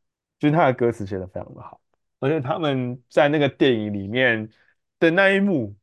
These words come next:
我觉得大家可以去 YouTube 上面看 Shallow 的那个电影的那个场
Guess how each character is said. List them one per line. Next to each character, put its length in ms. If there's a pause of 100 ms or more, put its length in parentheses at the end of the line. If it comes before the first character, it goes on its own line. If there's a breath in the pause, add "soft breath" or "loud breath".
(640)
我 160
觉 80
得 60
大 120
家 140
可 80
以 100
去 460 (140)
YouTube 380
上 140
面 160
看 400 (120)
Shallow 400
的 120
那 160
个 140
电 320
影 80
的 280
那 180
个 140
场 220